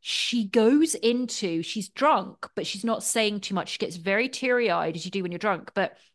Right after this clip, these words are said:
she's like, "Clayton is never, ever gonna leave my mother." And she said they've always lived together.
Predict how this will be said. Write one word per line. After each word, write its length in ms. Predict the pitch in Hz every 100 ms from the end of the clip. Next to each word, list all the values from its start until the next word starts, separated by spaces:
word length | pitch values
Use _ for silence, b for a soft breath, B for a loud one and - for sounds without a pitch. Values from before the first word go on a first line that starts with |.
| _
she's 260 | - 226 190
like, 160 | 202 -
"Clayton 380 | - 208 -
is 120 | 196 185
never, 520 | 185 180 175 165 165 _ _ _
ever 440 | 185 175 170 156 160
gonna 180 | - 170
leave 220 | 165 160
my 100 | 165
mother." 420 | 165 160 - - - _ B B -
And 220 | 202 190
she 160 | -
said 280 | 196 202 190
they've 200 | 196 190 -
always 580 | - 214 208 208 190 185
lived 460 | 175 180 247 262 -
together. 540 | 190 156 143 - -